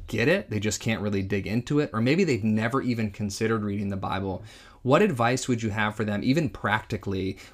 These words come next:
when it comes to, um, maybe a Bible reading plan, or if they were to just pick up one book of the Bible, like, where should they start? Um,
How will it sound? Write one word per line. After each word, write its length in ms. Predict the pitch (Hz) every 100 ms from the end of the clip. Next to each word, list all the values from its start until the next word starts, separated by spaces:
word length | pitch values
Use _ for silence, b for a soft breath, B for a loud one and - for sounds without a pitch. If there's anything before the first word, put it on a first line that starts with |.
| -
when 120 | 113
it 120 | -
comes 340 | 113 113 104
to, 460 | - 113 107 101 98 B B
um, 380 | 101 101 98 98 -
maybe 220 | 120 120
a 40 | 98
Bible 340 | 104 120 113
reading 340 | 104 113 117
plan, 400 | 104 - 95 98 -
or 360 | 104 104 101 B B
if 100 | 107
they 100 | 123
were 80 | 120
to 80 | 123
just 200 | 113 -
pick 160 | 127 117
up 140 | 101
one 300 | 104 117 139
book 200 | 127 120
of 100 | 104
the 80 | 104
Bible, 360 | - - - 95
like, 180 | 92
where 240 | 110 113 120
should 180 | - 113
they 120 | 107
start? 560 | - - 95 95 82 -
Um, 360 | 98 98 95